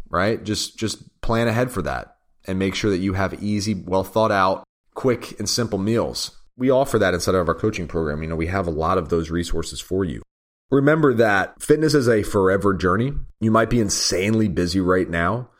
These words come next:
but this season you're in will probably pass. There might be periods of the year that you're not as insanely busy. Take advantage of those and do more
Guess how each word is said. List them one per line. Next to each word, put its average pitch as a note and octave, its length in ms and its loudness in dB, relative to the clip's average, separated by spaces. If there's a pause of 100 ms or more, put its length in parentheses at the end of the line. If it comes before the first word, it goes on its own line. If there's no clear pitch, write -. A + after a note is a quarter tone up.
(140)
but A2 160 4
this A2 380 0
season A#2+ 480 0
you're G#2 180 4
in A2 120 0
will F2+ 80 0
probably F#2 420 2
pass. - 560 -2 (420)
There A#2+ 100 2
might B2 160 4
be C3 260 2
periods B2+ 520 2
of A#2+ 60 4
the A#2 60 2
year A2+ 160 4
that B2+ 120 2
you're B2 100 2
not C3 220 2
as G#2 120 2
insanely F2 360 0
busy. D2+ 260 -4
Take A#2+ 260 0
advantage A2+ 480 2
of E2+ 120 0
those E2 260 0
and F2 160 -4
do G2+ 160 0
more G2 560 2